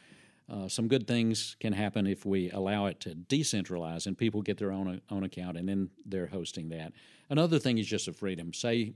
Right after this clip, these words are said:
if the church has an account, an account, uh, your group is meeting on Tuesday nights, and for one week everybody's busy Tuesday. I don't know where they would be on Tuesday, <laughs> given this day and time, and there's nothing to do out there. Um, your group needed to change to a Thursday night.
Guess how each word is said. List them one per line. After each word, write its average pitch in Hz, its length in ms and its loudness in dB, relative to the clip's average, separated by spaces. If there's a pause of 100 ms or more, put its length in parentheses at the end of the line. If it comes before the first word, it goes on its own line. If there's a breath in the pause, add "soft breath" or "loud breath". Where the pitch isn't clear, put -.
if 101 160 -4
the 104 80 -2
church 113 300 0
has 110 180 0
an 104 80 -2
account, 107 460 -2
an 98 140 -4
account, 104 400 -2 (540 loud breath)
uh, 87 260 -8 (280)
your 117 140 2
group 113 260 2
is 95 100 -2
meeting 107 300 2
on 104 140 0
Tuesday 110 360 0
nights, 104 460 -4
and 87 200 -6
for 92 120 -6
one 107 220 0
week 104 220 2
everybody's 98 460 0
busy 101 300 -2
Tuesday. 101 520 -2
I 104 60 -2
don't 98 140 -4
know 90 80 -4
where 87 160 -2
they 85 100 -4
would 85 180 -2
be 147 260 10
on 104 140 6
Tuesday, 110 380 6
<laughs> 190 360 8
given 170 240 12
this 127 180 10
day 101 160 6
and 95 100 4
time, 101 240 0
and 95 140 0 (260)
there's 110 180 4
nothing 104 320 2
to 98 60 2
do 92 180 -2
out 92 140 -8
there. 113 200 0 (380 loud breath)
Um, 120 360 2 (240)
your 131 180 4
group 127 220 8
needed 123 280 4
to 117 80 0
change 120 340 2
to 117 120 2
a 107 40 4
Thursday 127 400 4
night. 104 300 0